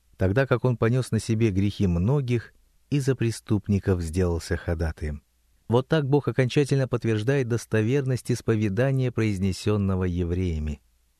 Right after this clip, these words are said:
Здесь сам Бог отвечает на загадку о том, как он может быть и возвышен, и унижен. Бог говорит: «Он будет унижен, чтобы понести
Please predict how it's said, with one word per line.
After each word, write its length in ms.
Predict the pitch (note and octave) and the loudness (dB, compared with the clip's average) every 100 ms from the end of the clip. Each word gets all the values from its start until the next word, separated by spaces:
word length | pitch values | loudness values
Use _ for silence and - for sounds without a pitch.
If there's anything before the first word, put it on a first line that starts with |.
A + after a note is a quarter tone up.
| _ _ | _ _
Здесь 340 | F#2+ F2+ A#2+ - | -4 0 0 0
сам 300 | A2+ G2 F#2+ | 0 0 0
Бог 220 | D#3+ C#3 | 0 0
отвечает 500 | A#2+ A2 - C3+ - | -2 -2 0 0 2
на 80 | G#2+ | 0
загадку 460 | G2+ A2 C#3+ - | 0 0 -2 0
о 60 | A#2 | 0
том, 220 | D3+ D3 | 0 0
как 220 | - B2+ | 0 0
он 100 | B2+ | 0
может 300 | B2 B2 A2+ | 2 0 0
быть 240 | G2 G2 F#2 | 0 -2 0
и 20 | |
возвышен, 600 | F2 E2 G2+ D3 B2+ A#2+ - - | 0 0 -2 -2 -2 -2 -4 -2
и 80 | |
унижен. 560 | B2+ B2+ B2+ E2+ D#2+ D2+ - _ _ _ - | 0 2 0 -2 -4 -8 -12 _ _ _ -4
Бог 280 | G2+ C3+ B2 | 0 0 2
говорит: 560 | A#2 B2 A#2 E2+ - _ _ _ _ _ | 0 0 0 -4 -8 _ _ _ _ _
«Он 240 | G#2+ A2+ G2 | 0 2 2
будет 360 | A2 G2 - | 2 0 0
унижен, 460 | F2+ F#2+ D3+ C3 B2+ | 0 2 2 0 -2
чтобы 380 | - D#3 D3 C#3 | -2 0 0 0
понести 600 | B2+ B2+ A#2 - C#3 | 0 0 -2 -2 -4